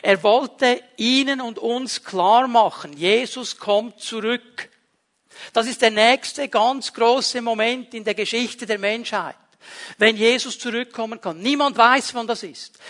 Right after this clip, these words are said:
Die Bibel ist glasklar, das kann man nicht ausrechnen. Das sollen wir auch nicht ausrechnen.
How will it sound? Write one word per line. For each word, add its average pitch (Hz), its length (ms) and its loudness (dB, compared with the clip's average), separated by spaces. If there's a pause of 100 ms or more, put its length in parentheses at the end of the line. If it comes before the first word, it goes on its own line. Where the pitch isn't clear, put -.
(120)
Die 196 80 -14
Bibel 262 260 2
ist 247 200 -8
glasklar, 220 600 0
das 196 200 -8
kann 254 240 0
man 277 120 0
nicht 262 180 -4
ausrechnen. 214 720 -8 (240)
Das - 200 -2
sollen 254 320 4
wir 254 240 -2
auch 240 80 -8
nicht 254 160 -12
ausrechnen. 214 760 -10